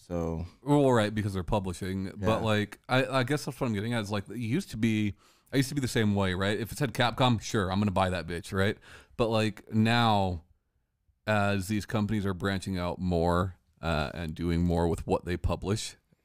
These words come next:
Speaker 2: and companies that used to only develop now also publish,
Speaker 1: Mm-hmm.
Speaker 2: uh, that means less and less to me. And even, like, companies that are, are, have been proven success stories, right? Like,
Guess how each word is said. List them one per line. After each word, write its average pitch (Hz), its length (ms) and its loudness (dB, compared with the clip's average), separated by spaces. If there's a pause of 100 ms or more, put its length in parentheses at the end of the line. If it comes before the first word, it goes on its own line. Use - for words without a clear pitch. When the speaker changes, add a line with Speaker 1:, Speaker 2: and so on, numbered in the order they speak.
Speaker 2:
and 95 400 -2
companies 95 380 -2
that 90 120 -8
used 95 240 -4
to 95 220 2
only 92 320 2
develop 95 560 -2 (200)
now 90 280 -4
also 104 420 -4
publish, 113 680 -2
Speaker 1:
Mm-hmm. 92 200 -4 (260)
Speaker 2:
uh, 82 380 -2
that 87 160 -6
means 90 340 -4
less 90 260 -2
and 80 140 -4
less 82 280 -4
to - 120 -6
me. - 240 -6 (460)
And 104 120 4
even, 127 240 4
like, 117 360 0 (300)
companies 135 420 2
that 120 180 4
are, 107 480 4
are, 92 460 0
have 104 160 -2
been 98 160 -2
proven 107 340 -2
success 101 460 -4
stories, 78 520 -8
right? 85 360 2
Like, 80 400 0